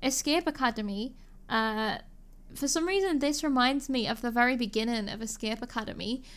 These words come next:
which is a really good game. It is a game about escape rooms, like, <laughs> obviously, that may be, uh, stating the obvious, but,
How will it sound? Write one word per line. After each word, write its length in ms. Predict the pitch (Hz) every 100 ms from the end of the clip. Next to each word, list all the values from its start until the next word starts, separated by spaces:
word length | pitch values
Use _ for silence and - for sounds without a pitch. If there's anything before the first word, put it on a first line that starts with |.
| -
which 180 | 254 247
is 120 | 277
a 60 | 269
really 300 | 233 247 262
good 220 | 254 214
game. 440 | 226 214 196 233 - -
It 200 | - 233
is 440 | - 269 339 - - - -
a 80 | 285
game 500 | 294 285 285 277 254
about 640 | 254 247 240 233 233 240 -
escape 500 | 247 - - 208 240
rooms, 420 | 226 226 269 294
like, 340 | 262 226 226 - - - - - - - -
<laughs> 60 | 285 247 247 -
obviously, 840 | - 254 247 240 277 240 214 247 254 - -
that 160 | 254
may 220 | 247 262
be, 340 | 247 254 240 233
uh, 440 | - 220 220 220 277 - -
stating 400 | - - 254 247
the 100 | 247
obvious, 520 | 240 226 208 269 -
but, 420 | - 233 240 240